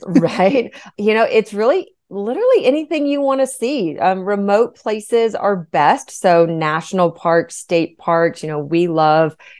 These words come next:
Speaker 2: Yosemite and Yellowstone and the Black Hills of South Dakota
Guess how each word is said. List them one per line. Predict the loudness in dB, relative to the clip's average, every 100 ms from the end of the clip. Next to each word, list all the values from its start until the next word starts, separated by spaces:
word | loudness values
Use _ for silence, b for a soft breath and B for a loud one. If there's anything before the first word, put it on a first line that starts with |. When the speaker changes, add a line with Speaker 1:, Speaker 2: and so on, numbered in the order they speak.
| -2
Speaker 2:
Yosemite | 0 0 0 0 0 0 0
and | 0 -2
Yellowstone | 0 0 0 -2 -4 -2 -2 -2 -2
and | -4 -4 -4 -2
the | -6
Black | -4 -2 -2 -2
Hills | -2 -2 0 -4
of | -6
South | -2 -2 -2
Dakota | -8 -4 -2 0 2 2